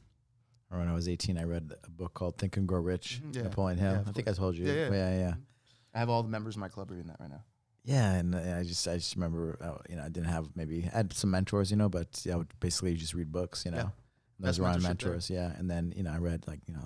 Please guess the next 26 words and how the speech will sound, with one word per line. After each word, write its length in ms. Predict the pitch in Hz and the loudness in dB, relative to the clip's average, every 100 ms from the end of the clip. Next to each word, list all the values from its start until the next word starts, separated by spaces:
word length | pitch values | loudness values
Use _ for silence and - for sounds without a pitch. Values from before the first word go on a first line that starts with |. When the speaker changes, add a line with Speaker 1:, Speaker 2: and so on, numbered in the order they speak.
| - | -2
Speaker 1:
Mastermind 640 | 90 85 92 82 85 87 | 2 2 2 2 0 0
Principles, 600 | 98 87 87 90 87 82 | 0 0 0 2 2 0
and 80 | 82 | -2
Speaker 2:
Mm-hmm. 300 | 98 110 143 - - _ _ _ _ _ _ | -4 -6 -8 -10 -18 _ _ _ _ _ _
Speaker 1:
so 140 | - 113 | 6 10
I 20 | |
moved 220 | 107 104 | 10 8
to 60 | 104 | 8
Brazil. 260 | 107 113 | 10 12
<laughs> 40 | 110 | 12
Speaker 2:
Uh-huh. 480 | 110 - 123 131 147 | 10 8 2 4 6
Speaker 1:
And 80 | 123 | 10
that's 180 | 123 123 | 10 12
how 80 | |
I 60 | 113 | 12
ended 180 | 110 107 | 12 10
up 80 | 101 | 8
moving 240 | 107 104 | 8 8
to 100 | 95 | 8
Brazil, 260 | 95 95 101 | 6 8 6
'cause 140 | - | 8
I 60 | 95 | 8
knew 140 | 98 | 12
what 80 | 98 | 12
I 40 | 90 | 10
wanted 280 | 92 92 | 8 6